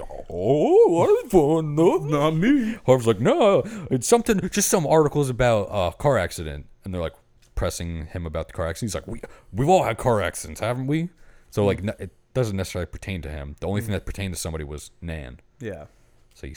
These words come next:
Speaker 1: think something's up.
Speaker 2: And then, then that's when, um,
Speaker 1: They
Speaker 2: what
Speaker 1: kind of, they're kind of, like, accusing
Speaker 2: Yeah.
Speaker 1: Muffy of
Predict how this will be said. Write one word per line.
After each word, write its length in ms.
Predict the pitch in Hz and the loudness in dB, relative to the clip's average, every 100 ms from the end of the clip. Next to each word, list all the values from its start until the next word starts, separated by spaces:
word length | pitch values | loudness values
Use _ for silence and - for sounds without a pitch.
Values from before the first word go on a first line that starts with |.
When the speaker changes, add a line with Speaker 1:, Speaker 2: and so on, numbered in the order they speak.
| - | -16
Speaker 1:
think 160 | - 82 | -16 -14
something's 480 | - - - 80 85 | -14 -16 -18 -16 -14
up. 320 | - - - - - - - - | -14 -8 -6 -6 -8 -20 -20 -12
Speaker 2:
And 160 | 143 135 | -6 -2
then, 240 | 135 123 127 _ - - - _ _ _ _ - | -2 -2 -10 _ -20 -20 -20 _ _ _ _ -8
then 320 | 127 156 156 | 0 0 2
that's 240 | 151 147 | -2 -2
when, 340 | 147 135 131 - - - _ _ _ _ _ _ - _ - _ _ - - | -4 -4 -8 -14 -20 -20 _ _ _ _ _ _ -20 _ -20 _ _ -20 -4
um, 460 | 160 131 120 117 107 - - _ | -2 0 -2 -6 -10 -16 -20 _
Speaker 1:
They 80 | - | -4
Speaker 2:
what 60 | 135 | 0
Speaker 1:
kind 160 | 185 | 0
of, 160 | 170 - | -2 -2
they're 120 | 139 | -2
kind 160 | 175 214 | 0 0
of, 60 | |
like, 120 | 131 98 | 0 -4
accusing 600 | - - 98 87 85 78 | -10 -4 -4 -4 -6 -6
Speaker 2:
Yeah. 300 | 139 131 87 98 | -6 -6 -6 -4
Speaker 1:
Muffy 500 | 101 90 95 87 87 | 0 0 -2 -4 -4
of 500 | 82 85 78 78 | -4 -6 -6 -12